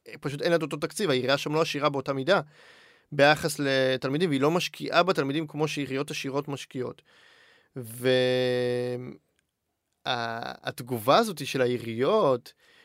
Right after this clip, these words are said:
שאנחנו לא ניתן, ובעיקר תל אביב בראשן, שאנחנו לא ניתן לזה להיכנס, ואנחנו לא ניתן לו להיכנס ולשטוף את המוח של התלמידים. רגע, הזכרנו את אבי מעוז,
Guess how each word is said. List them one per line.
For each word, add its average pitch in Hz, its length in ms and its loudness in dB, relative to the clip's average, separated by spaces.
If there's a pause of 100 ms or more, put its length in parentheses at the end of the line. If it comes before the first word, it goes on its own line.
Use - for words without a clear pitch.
שאנחנו 180 340 -4
לא 208 80 0
ניתן, 175 420 4
ובעיקר 131 440 0
תל 160 140 4
אביב 156 200 2
בראשן, 175 580 2
שאנחנו 151 320 -2
לא 165 100 2
ניתן 156 340 2
לזה 202 180 2
להיכנס, 165 760 2
ואנחנו 147 240 2
לא 170 80 2
ניתן 180 200 2
לו 202 120 2
להיכנס 160 520 0
ולשטוף 190 500 0
את - 60 -2
המוח 196 220 2
של 196 120 0
התלמידים. 175 440 0 (640)
רגע, 135 340 2 (1200)
הזכרנו 202 320 4
את 165 80 2
אבי 143 140 4
מעוז, 123 360 4